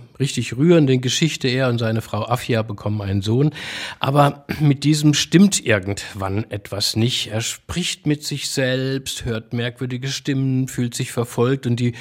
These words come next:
Mutter Afia bestellt in ihrer Not eine Wunderheilerin. Alle um sie herum, ihre Verwandten sagen, „Ja, spinnst du, solchen Aberglaube?“ Aber dann wird ein Ritual zelebriert und das schildern Sie in seiner ganzen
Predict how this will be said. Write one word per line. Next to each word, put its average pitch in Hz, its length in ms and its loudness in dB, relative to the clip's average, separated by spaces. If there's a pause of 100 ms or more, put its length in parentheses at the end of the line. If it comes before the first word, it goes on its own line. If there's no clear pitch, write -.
(420)
Mutter 151 340 4
Afia 151 280 2
bestellt 151 460 2
in 147 100 2
ihrer 135 220 0
Not 143 340 4
eine 139 260 2 (300)
Wunderheilerin. 101 1300 2
Alle 135 420 -2
um 131 160 -2
sie 127 120 -2
herum, 123 320 0
ihre 123 180 0
Verwandten 123 380 -2
sagen, 117 240 -2
„Ja, 107 100 -2
spinnst - 400 -4
du, 135 360 -4
solchen 127 440 -6
Aberglaube?“ 127 760 -2 (600)
Aber 127 180 -2
dann 143 200 4
wird 160 160 0
ein 131 180 2
Ritual 135 680 0
zelebriert 165 880 -4
und 131 240 -2
das - 340 -2 (320)
schildern 160 520 -2
Sie 139 240 -2
in 131 120 -4
seiner 127 300 -4
ganzen 143 540 -4